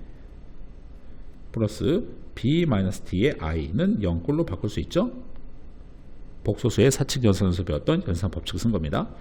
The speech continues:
그러면 이것도 실수고 이것도 실수니까 이 번에서 설명한 내용을 적용시켜서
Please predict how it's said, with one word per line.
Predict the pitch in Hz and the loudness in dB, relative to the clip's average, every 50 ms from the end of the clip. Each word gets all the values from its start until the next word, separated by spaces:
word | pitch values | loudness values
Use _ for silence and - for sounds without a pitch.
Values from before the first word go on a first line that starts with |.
| - - - - - - - - | -14 -12 -12 -12 -12 -12 -6 2
그러면 | - 113 101 90 120 180 262 233 - - - - - - - - - - - - - - - - | 4 6 8 8 8 6 4 2 0 -4 -10 -12 -14 -14 -14 -16 -16 -16 -16 -16 -16 -12 -6 -4
이것도 | 101 104 143 180 180 - 233 | 0 2 4 4 4 4 4
실수고 | 214 - 220 202 208 208 202 196 | 4 4 2 2 2 2 4 4
이것도 | 170 123 120 104 - | 4 4 4 2 0
실수니까 | 113 - 165 160 - 104 87 - - 147 185 247 - - - - - - - - - - - - - - - - | 0 0 0 0 2 0 2 4 4 4 2 2 0 -6 -10 -10 -10 -12 -12 -12 -12 -12 -12 -14 -14 -14 -8 -4
이 | 107 107 | -2 2
번에서 | 117 113 104 95 90 - 156 185 120 - - | 4 4 4 4 6 6 4 4 4 2 -4
설명한 | - - 123 110 101 87 92 101 | -2 2 4 4 6 6 4 4
내용을 | 87 80 76 76 85 95 | 4 4 2 2 2 0
적용시켜서 | 92 - 85 82 85 80 - - - - 87 113 175 240 - - | 0 0 0 0 0 0 0 -2 -2 0 2 2 0 0 -2 -4